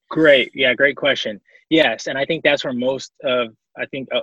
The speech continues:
a majority of the black community lives. Yes, there's absolutely that sense of like, "Ooh, I don't really belong." Um, and there's that sense of, "Okay, well,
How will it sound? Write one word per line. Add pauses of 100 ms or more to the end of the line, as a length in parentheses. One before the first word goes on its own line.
a
majority
of
the
black
community
lives.
Yes,
there's
absolutely
that
sense
of
like, (160)
"Ooh, (180)
I
don't
really
belong." (160)
Um, (100)
and
there's
that
sense
of, (180)
"Okay,
well,